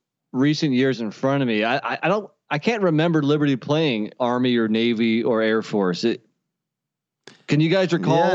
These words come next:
Speaker 1: a
Speaker 2: no.
Speaker 1: game like that
Speaker 2: Well, there's so
Speaker 1: in
Speaker 2: much
Speaker 1: recent
Speaker 2: freedom,
Speaker 1: years?
Speaker 2: and there's almost as much freedom with Liberty playing Army as there is Navy playing Army. So we're getting
Speaker 1: Well,
Speaker 2: Army
Speaker 1: and,
Speaker 2: on.
Speaker 1: and, and, and Army and Navy, they fight for our liberty.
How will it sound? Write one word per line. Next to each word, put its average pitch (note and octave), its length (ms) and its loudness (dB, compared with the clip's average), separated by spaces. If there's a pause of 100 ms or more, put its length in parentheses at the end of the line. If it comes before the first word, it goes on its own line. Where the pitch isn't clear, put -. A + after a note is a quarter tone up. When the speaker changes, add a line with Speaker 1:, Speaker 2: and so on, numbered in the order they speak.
(160)
Speaker 1:
a - 40 2
Speaker 2:
no. D3+ 80 2
Speaker 1:
game E3 80 0
like D#3 160 0
that E3 280 0
Speaker 2:
Well, C#3 160 0
there's D#3+ 200 0
so G3+ 180 0
Speaker 1:
in G3+ 60 0
Speaker 2:
much F3+ 100 2
Speaker 1:
recent E3 220 0
Speaker 2:
freedom, F3 260 2
Speaker 1:
years? C#3 180 0
Speaker 2:
and C3+ 100 -2
there's D3+ 160 2
almost G#3+ 300 0
as F3 140 0
much F#3 220 -2
freedom F#3 420 0
with B2 160 -2
Liberty D#3 460 2
playing C3 320 0
Army C3 280 0
as C3 160 0
there C#3+ 160 2
is C3+ 120 -2
Navy E3 300 0
playing A2 280 -2
Army. G2 300 0
So A#2+ 300 -2 (440)
we're C#3+ 120 0
getting F#3+ 180 0
Speaker 1:
Well, F3 120 2
Speaker 2:
Army F#3 200 2
Speaker 1:
and, E3+ 140 2
Speaker 2:
on. - 200 -16 (580)
Speaker 1:
and, D#3+ 220 -2
and, F#3 180 -2
and F#3+ 140 0
Army A#3 360 2
and E3+ 140 0
Navy, E3+ 340 0
they E3 180 0
fight E3+ 320 -2
for D3+ 140 -2
our F3 140 2
liberty. B2+ 680 -4